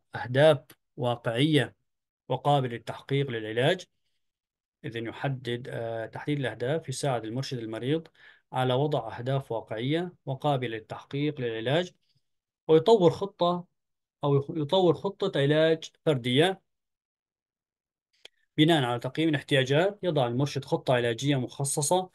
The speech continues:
تتضمن استراتيجيات والتداخلات المناسبة. إذن مثال، بعد التقييم ينشئ المرشد خطة علاجية فردية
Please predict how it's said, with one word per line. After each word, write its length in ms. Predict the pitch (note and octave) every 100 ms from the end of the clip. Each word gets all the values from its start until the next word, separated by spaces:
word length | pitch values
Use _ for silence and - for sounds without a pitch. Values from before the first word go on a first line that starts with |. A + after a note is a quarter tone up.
| - - -
تتضمن 440 | D3+ D3+ E3+ C#3
استراتيجيات 1040 | A#2+ - B2+ A2+ B2 B2 C3+ E3 E3+ - - -
والتداخلات 840 | C3 C#3 C3 - C3 C3+ C#3 C3+ - _
المناسبة. 720 | D#3 C#3+ C3 C3 C#3 C#3 G3+ G3+ _ _ _ _ _ _ _ _ _ _ _ _ _ _ _ _ _ _ _ _ _ _ _ _ E3
إذن 340 | C3 C3 B2
مثال، 580 | B2+ - D#3 D#3 D3+ D#3+
بعد 180 | E3+ D3
التقييم 760 | - C3+ - C#3 D#3+ F#3+ G#3 _ _ -
ينشئ 400 | F#3+ D#3+ - B2
المرشد 420 | A#2+ C3 C#3+ C3
خطة 300 | - C#3+ C#3
علاجية 460 | A#2 A2+ A2+ C3 C3+
فردية 640 | A#2+ G#2+ G#2 C3 F#3+ G#3+